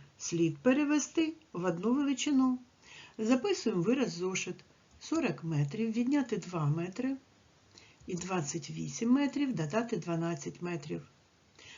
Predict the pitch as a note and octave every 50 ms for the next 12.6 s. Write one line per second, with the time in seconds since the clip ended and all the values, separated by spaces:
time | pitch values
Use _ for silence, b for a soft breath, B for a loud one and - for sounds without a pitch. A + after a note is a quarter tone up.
0 | B B B G#3 A3+ A3+ A#3 A#3 A3+ A#3 A3 G3+ F#3+ F3+ F3 F3 E3 - - F#3
1 | - G3+ G3 - - - B3 A3 - F#3 F3+ F#3 F#3+ F#3+ F#3 E3+ E3 E3 E3 G3
2 | F#3+ F3+ F#3+ F#3+ E3+ D3+ C#3+ E3+ E3 E3 F#3 G#3 C4 C#4+ C4 A3+ A#3 - - D#3+
3 | D3+ D#3+ D#3+ F3 A3 B3 A#3 - b b b b b b b b b b b -
4 | D#4+ F4 F4+ E4+ C4 A3 G3 F#3+ A#3 A#3+ A#3 A3+ G#3 F#3+ - - - G#3+ G3 F3
5 | - - F#3 F3 F3+ F3+ - F#3+ F3+ F3+ B B B B B - - - C#4 B3+
6 | G#3 E3 D#3 D3 - F#3+ F#3+ F3+ G3+ G3 F#3 - - G#3+ F#3 F#3 F#3+ F#3 D#3 C#3+
7 | C#3+ - - - - _ _ _ _ _ _ _ _ _ _ _ _ _ _ _
8 | _ _ _ _ _ _ _ _ - B3+ C4 C4+ A#3+ - - C#3+ C#3+ - D3+ C#3+
9 | C#3 C#3 - - A3 A3 A#3+ B3 C4+ C4+ C4 C4 C#4+ D4 D4+ C#4 - - - _
10 | _ _ _ _ _ - - - - G3 F#3+ E3+ F3 F3+ E3+ D3 - E3 D3 -
11 | - D3 C3 B2+ - - G3+ G#3+ A3 B3 C#4 B3+ C#4 C4+ C4+ D4 B3+ B3+ C#4 C#4
12 | C4+ C#4 C#4+ C#4 B3+ - - C#4 C4+ - -